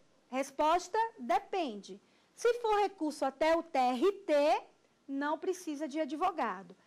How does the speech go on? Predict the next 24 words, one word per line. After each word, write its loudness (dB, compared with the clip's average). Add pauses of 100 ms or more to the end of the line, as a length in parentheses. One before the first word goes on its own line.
(220)
Agora, 2
se -2
for 0
recurso -2
para -2
o -4
T -6
S 0
T, 0 (400)
precisa -4
de -4
advogado. -4 (340)
Isso 0
está -4
consubstanciado -2 (260)
na 2
súmula -4 (140)
quatro 0
dois 0
cinco -6
do -8
T -6
S -2
T 0